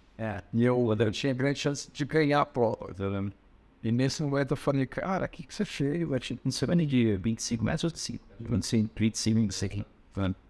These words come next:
Speaker 2: Então, é, foi o momento que eu falei, não, não, não digo arrogância, porque eu não sou arrogante, mas
Speaker 1: Nossa.
Speaker 2: é,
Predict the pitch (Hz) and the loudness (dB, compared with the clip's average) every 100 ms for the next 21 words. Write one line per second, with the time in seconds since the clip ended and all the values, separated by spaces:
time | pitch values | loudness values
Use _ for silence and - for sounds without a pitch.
0 | _ 117 117 - 120 131 139 135 131 113 | _ -4 -4 2 4 4 2 0 0 0
1 | 107 - 104 - 131 135 127 131 139 127 | -2 -2 -4 0 0 2 2 2 -2 -2
2 | 135 - 135 127 127 127 156 147 160 175 | -4 0 -2 0 0 -2 -4 -4 -4 -4
3 | 160 160 160 151 170 175 196 190 170 175 | -4 -4 -4 -2 -2 0 0 4 4 4
4 | 170 143 156 156 - - 156 156 - 156 | 0 2 2 0 -6 -4 -2 0 0 0
5 | 147 143 131 - 120 113 110 - 101 123 | 0 0 0 0 2 4 2 0 -2 2
6 | 120 | 2